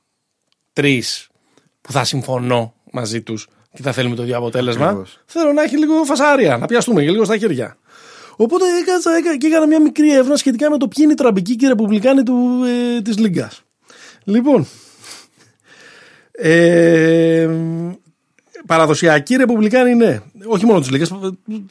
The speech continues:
Speaker 1: του, του αμερικάνικου μπασκετικού γίγνεσθε, ας πούμε.
Speaker 2: Μμμ.
Speaker 1: Ο Μάικ Σιζεύσκι,
Speaker 2: Μμμ.
Speaker 1: ο προπονητής του Duke, ιστορικός κολυγιακός προπονητής, προπονητής και της Εθνικής Αμερικής, ε, ακόμα πονάς, ε, από το, από τη
Speaker 2: Σε έχει
Speaker 1: Σαϊτάμα.
Speaker 2: πάει ο Παναγιώτης Γιαννάκης
Speaker 1: Λοιπόν, και τα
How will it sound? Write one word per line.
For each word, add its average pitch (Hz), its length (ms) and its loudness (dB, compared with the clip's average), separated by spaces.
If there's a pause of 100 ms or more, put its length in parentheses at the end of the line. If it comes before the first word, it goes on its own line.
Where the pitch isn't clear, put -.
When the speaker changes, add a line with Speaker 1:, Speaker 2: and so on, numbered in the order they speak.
Speaker 1:
του, 185 380 0
του 196 140 0
αμερικάνικου 208 360 2
μπασκετικού 202 380 -2
γίγνεσθε, 160 520 -2
ας 127 80 -6
πούμε. 120 120 -6
Speaker 2:
Μμμ. 160 80 -6 (260)
Speaker 1:
Ο 160 80 -6
Μάικ 165 180 2
Σιζεύσκι, 185 500 -6 (300)
Speaker 2:
Μμμ. 117 320 -8
Speaker 1:
ο 160 100 -6
προπονητής 139 420 2
του 110 180 -16
Duke, 131 280 -6
ιστορικός 127 500 -8
κολυγιακός 110 380 -10
προπονητής, 113 600 -10
προπονητής 135 380 -10
και 131 80 -10
της 110 100 -12
Εθνικής 120 300 -10
Αμερικής, 127 720 -8 (680)
ε, 143 340 -10
ακόμα 135 300 -6
πονάς, 135 340 -6
ε, 110 340 -12 (180)
από 123 140 -12
το, 127 100 -12 (400)
από 127 100 -10
τη - 60 -6
Speaker 2:
Σε 147 60 -2
έχει 143 100 0
Speaker 1:
Σαϊτάμα. 190 360 4
Speaker 2:
πάει 143 120 4
ο 139 40 0
Παναγιώτης 123 460 0
Γιαννάκης 120 400 -2
Speaker 1:
Λοιπόν, 156 420 2
και 202 60 -2
τα 107 80 2